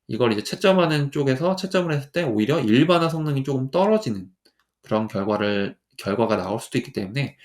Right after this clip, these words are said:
저는 기본적으로 랜덤 포레스트가 어느 정도 그 성능이 좋거든요. 그대로 제출을 하셔도 무방할 거라고 일단 판단이 듭니다.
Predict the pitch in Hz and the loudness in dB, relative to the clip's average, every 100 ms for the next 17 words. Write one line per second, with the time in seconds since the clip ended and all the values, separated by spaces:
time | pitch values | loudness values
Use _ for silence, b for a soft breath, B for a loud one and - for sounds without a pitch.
0 | B B _ 120 123 123 - 165 147 107 | B B _ -4 -4 -4 0 2 4 2
1 | 98 113 - _ _ _ - 107 143 180 | 0 -6 -8 _ _ _ 0 2 4 2
2 | 185 180 180 160 151 104 127 139 127 127 | 2 0 0 -2 0 2 2 0 2 2
3 | 123 110 - 95 156 185 214 147 117 - | 2 0 -4 -8 -4 -2 -2 -2 -4 -4
4 | 175 101 127 - _ _ _ - 131 170 | -4 -4 -6 -12 _ _ _ 0 4 4
5 | 156 - 110 127 123 - 170 135 160 101 | 4 0 -4 -2 -2 -2 -4 -2 -2 -4
6 | - b b b 107 107 135 127 123 113 | -8 b b b -4 2 4 2 0 0
7 | 98 95 92 - - 156 160 104 113 110 | 0 -4 -8 -10 -10 -4 -2 -2 -4 -6
8 | 95 | -6